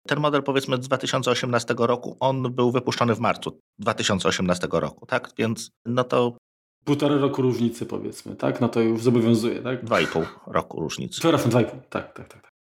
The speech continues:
Speaker 1: Więc one
Speaker 2: Mhm.
Speaker 1: tak mniej więcej co trzy lata wychodzą, tak? Circa, circa about, więc, więc tutaj, tutaj tak to wygląda.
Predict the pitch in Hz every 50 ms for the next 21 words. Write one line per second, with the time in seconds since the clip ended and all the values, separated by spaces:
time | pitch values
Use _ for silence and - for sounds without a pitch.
0 | _ _ _ _ - 107 113 117 - - 92 - 196 117 117 117 - 175 170 -
1 | - 165 165 165 170 165 160 147 143 139 - 143 135 - - - 135 131 131 -
2 | 127 107 117 110 - 101 85 87 85 98 - 127 120 120 - 117 - 117 101 101
3 | - 95 87 - - - 98 - 92 87 87 87 87 82 76 73 - - 87 82
4 | 175 - - _ _ _ _ _ _ _ _ - 113 110 123 120 120 120 - -
5 | 131 117 120 - 117 113 110 113 117 - 117 - - 120 - - 104 92 - 101
6 | - - 98 90 95 78 90 87 82 85 82 85 85